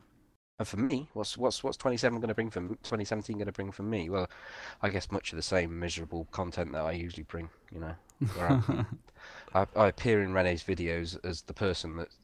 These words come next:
Speaker 1: sounds like he wants to tell everyone off, <laughs>
Speaker 2: That's
Speaker 1: as having a
Speaker 2: not
Speaker 1: really
Speaker 2: true.
Speaker 1: bad time, not enjoying himself. He's a grumpy old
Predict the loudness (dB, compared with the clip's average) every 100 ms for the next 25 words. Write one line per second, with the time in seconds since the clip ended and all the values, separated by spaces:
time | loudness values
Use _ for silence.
0 | -10 0 0 0 -2 -4 -4 -6 -6 -6
1 | -8 -8 _ -20 -20 -20 -20 _ _ -14
2 | -2 0 2 0 -4 -4 -6 -10 -18 -20
3 | -20 -12 -8 -8 -10 -12 -20 -20 -20 -18
4 | -6 -4 -2 0 2 4 4 4 4 4
5 | 4 8 8 6 2 4 4 -2 0 4
6 | 4 2 0 0 -2 -2 0 0 -4 -18
7 | -20 _ _ -16 -12 -12 -14 -10 -6 -6
8 | 0 2 4 2 0